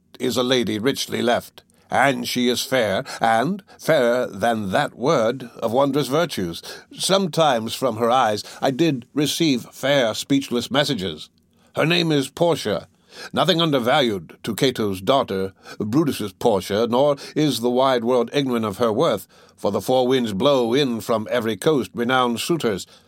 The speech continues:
and her sunny locks hang on her temples like a golden fleece, which makes her seat of Belmont Colchos strand. And many Jasons come in quest of her. Oh, my Antonio, had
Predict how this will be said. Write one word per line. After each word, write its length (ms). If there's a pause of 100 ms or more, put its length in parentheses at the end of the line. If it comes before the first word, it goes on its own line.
(160)
and 140
her 100
sunny 300
locks 320
hang 180
on 140
her 120
temples 460
like 180
a 80
golden 440
fleece, 400 (420)
which 220
makes 240
her 120
seat 240
of 140
Belmont 500
Colchos 380
strand. 640 (1000)
And 180
many 220
Jasons 520
come 180
in 160
quest 320
of 100
her. 300 (360)
Oh, 280
my 240
Antonio, 560 (540)
had 260